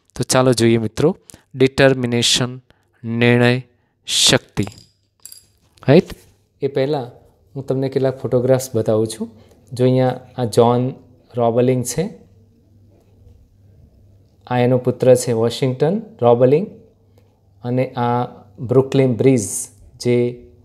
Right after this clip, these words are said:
ન્યૂયોર્ક અને લોંગ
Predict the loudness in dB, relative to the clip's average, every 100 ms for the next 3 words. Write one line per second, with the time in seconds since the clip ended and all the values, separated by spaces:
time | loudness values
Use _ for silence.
0 | -20 _ -6 0 2 4 4 0 -4 -4
1 | -2 -2 -4 -12 _ _ _ _ _ _
2 | _ _ _ _ _ _ _ _ _ _
3 | -20 _ _ _ _ _ _ _ _ _
4 | _ _ _ _ _ _ _ -20 _ _
5 | _ _ _ _ _ _ _ _ -8 0
6 | 4 4 4 0